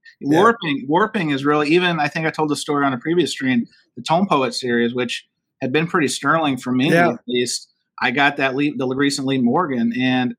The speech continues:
Speaker 2: I got two different copies, both from Amazon, both warped, sent 'em both back because I, obviously those are all made at R T I, so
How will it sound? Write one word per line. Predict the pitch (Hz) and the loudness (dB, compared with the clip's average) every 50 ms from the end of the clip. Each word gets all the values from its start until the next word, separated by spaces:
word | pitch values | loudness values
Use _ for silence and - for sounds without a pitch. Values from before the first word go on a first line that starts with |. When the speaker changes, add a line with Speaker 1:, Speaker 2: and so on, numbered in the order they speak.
| - 120 | -4 -4
Speaker 2:
I | 131 | -2
got | 120 143 135 131 - - _ _ _ | 0 0 0 0 -2 -6 _ _ _
two | - - 151 151 | -4 0 0 2
different | 170 170 165 - 160 139 | 2 0 0 -2 -4 -2
copies, | - 156 151 170 185 - 139 131 | -2 -2 0 0 -2 -2 -4 -6
both | 123 - 127 135 - | -4 -2 -2 -2 0
from | - 170 160 | 0 -2 0
Amazon, | 156 160 156 156 147 143 143 143 147 151 165 - _ _ _ _ _ - _ _ | 0 0 0 0 0 2 2 2 2 0 -4 -8 _ _ _ _ _ -20 _ _
both | 131 135 151 156 - 147 | 2 2 2 2 0 -2
warped, | 139 135 135 139 139 156 151 - - - _ | 0 2 4 4 4 2 0 -2 -18 -20 _
sent | - - - 147 143 | -8 -2 0 0 2
'em | 143 139 | 0 0
both | 127 139 143 143 143 131 | 0 0 -2 -2 -2 -2
back | 117 - 170 175 135 120 - _ - | -2 -2 -2 -2 -4 -6 -8 _ -4
because | 117 139 135 143 135 135 135 | -4 -2 0 0 -2 -2 -2
I, | 120 127 - 127 | -6 -6 -6 -2
obviously | 120 139 156 175 170 - 139 139 | -2 0 -2 -2 -2 0 0 2
those | 135 139 151 147 | 2 2 0 0
are | 143 131 | 0 0
all | 135 131 135 | 0 0 0
made | 143 131 131 131 | 0 0 0 0
at | 120 107 | 0 0
R | 120 127 | 0 -2
T | 123 - - 131 | -2 -2 -6 -2
I, | 139 147 160 147 135 131 131 | 0 2 2 2 2 2 0
so | 131 - 143 135 131 127 123 120 120 | -2 -2 0 0 2 2 0 -2 -4